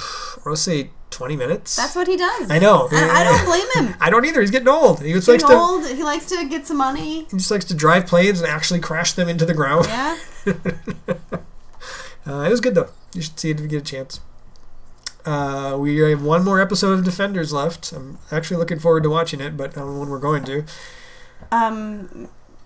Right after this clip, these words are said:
Speaker 2: Wednesday night after bedtime, maybe.
Speaker 1: Okay. We'll see.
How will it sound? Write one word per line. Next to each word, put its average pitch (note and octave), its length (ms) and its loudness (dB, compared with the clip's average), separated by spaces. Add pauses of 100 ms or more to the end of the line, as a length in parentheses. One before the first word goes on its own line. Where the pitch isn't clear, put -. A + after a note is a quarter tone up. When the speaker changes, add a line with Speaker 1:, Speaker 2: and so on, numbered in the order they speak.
Speaker 2:
Wednesday G#3+ 420 -6
night G#3 160 -4
after G3 260 -4
bedtime, E3 460 -10 (640)
maybe. E3 280 -14 (1120)
Speaker 1:
Okay. G3+ 240 0 (520)
We'll E3 120 -8
see. D#3 240 -4